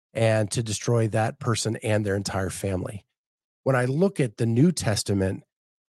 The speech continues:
like, Jesus is so forgiving. Um, even at the, it, when we go through Mark,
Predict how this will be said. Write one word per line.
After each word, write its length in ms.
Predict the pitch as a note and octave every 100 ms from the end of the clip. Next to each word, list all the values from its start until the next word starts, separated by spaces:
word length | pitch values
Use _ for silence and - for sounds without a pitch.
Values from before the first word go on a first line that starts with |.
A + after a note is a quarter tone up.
| -
like, 160 | A#2+
Jesus 500 | - G3 F#3 D3 -
is 100 | A#2
so 520 | - - C#3+ C#3 C#3+
forgiving. 800 | C3 - A#2 A2+ G#2 F#2+ F#2 F#2+ - _ _ _
Um, 200 | - A2+ -
even 240 | E3 E3
at 100 | D#3
the, 180 | - C3 -
it, 200 | C3+ -
when 180 | C#3+
we 80 | C#3
go 140 | B2+ B2
through 180 | -
Mark, 520 | A2 G2+ F#2+ - -